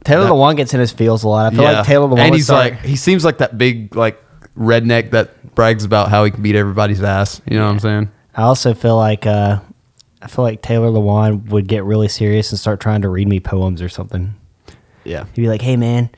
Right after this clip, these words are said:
Speaker 1: I got these poems in my drawer. I just wanna try to read them to you, just see what you think. "The darkness haunts me. It pulls me down to the
Speaker 2: <laughs>
Speaker 1: depths. I scream, I cry out, 'No!'"
Speaker 2: <laughs>
Speaker 1: Yeah, that just, Taylor Lewan strikes me as that kind of guy.
Speaker 2: Not a holding call.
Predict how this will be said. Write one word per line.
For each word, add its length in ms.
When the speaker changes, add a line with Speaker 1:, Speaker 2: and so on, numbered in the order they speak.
Speaker 1:
I 60
got 180
these 180
poems 460
in 80
my 120
drawer. 400
I 100
just 200
wanna 180
try 180
to 60
read 240
them 120
to 140
you, 100
just 140
see 100
what 160
you 60
think. 460
"The 80
darkness 540
haunts 400
me. 320
It 160
pulls 300
me 80
down 300
to 160
the 120
Speaker 2:
<laughs> 100
Speaker 1:
depths. 460
I 80
scream, 480
I 80
cry 360
out, 240
'No!'" 520
Speaker 2:
<laughs> 0
Speaker 1:
Yeah, 220
that 140
just, 220
Taylor 280
Lewan 280
strikes 260
me 80
as 80
that 120
kind 180
of 60
guy. 160
Speaker 2:
Not 280
a 80
holding 400
call. 360